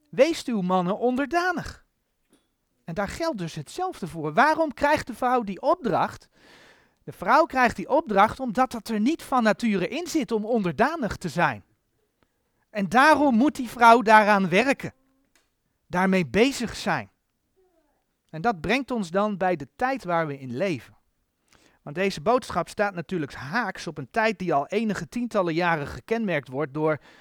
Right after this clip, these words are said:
een steeds, ja, je kunt eigenlijk wel zeggen, heftiger wordend feminisme. Feminisme dat in christelijke kring is doorgedrongen, want, eh, gedrongen, want elk zichzelf respecterende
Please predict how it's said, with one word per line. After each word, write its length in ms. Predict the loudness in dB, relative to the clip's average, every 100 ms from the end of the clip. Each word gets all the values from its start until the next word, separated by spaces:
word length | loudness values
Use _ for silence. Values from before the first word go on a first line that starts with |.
| _ _
een 80 | -10
steeds, 520 | -4 -4 -6 -16 -18 -20 -8
ja, 320 | -4 -4 -6 _
je 140 | -20 -18
kunt 200 | -16 -8
eigenlijk 320 | -8 -6 -6
wel 100 | -6
zeggen, 200 | -4 -6
heftiger 380 | -4 -2 0 0
wordend 520 | -2 -2 -4 -6 -14 -20 -20 _
feminisme. 760 | 2 4 4 2 0 -4 -10 -14 _ _ _ _ _ _ _ _ _ _ _ _ _ _ _
Feminisme 580 | -2 0 4 2 2 2
dat 180 | 4 2
in 140 | -2
christelijke 460 | -2 -4 -2 -6 -6
kring 280 | -4 -2 -2
is 120 | -2
doorgedrongen, 600 | -2 -2 -2 -6 -4 -2
want, 200 | -4 -6
eh, 240 | _ -20 -20 -14
gedrongen, 600 | -10 -4 0 0 -2 -6 -20 -20 _ _
want 280 | -4 -4 -8 _ _
elk 280 | -2 -2 -2
zichzelf 680 | -12 -8 -6 -4 -2 -2 -2
respecterende 840 | -8 -8 -10 -4 -2 0 -2 -2